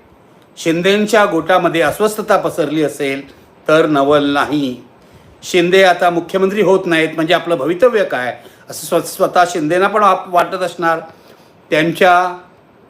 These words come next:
खूप ॲक्टिव्ह झालेल्या मुलाला पण वाटत असणार,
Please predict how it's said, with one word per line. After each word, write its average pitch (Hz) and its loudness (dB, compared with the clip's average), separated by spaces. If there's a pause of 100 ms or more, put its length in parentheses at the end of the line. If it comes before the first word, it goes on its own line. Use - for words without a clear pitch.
(360)
खूप - 2 (260)
ॲक्टिव्ह 202 0
झालेल्या 175 2 (240)
मुलाला 165 2
पण 214 0
वाटत 190 2
असणार, 175 0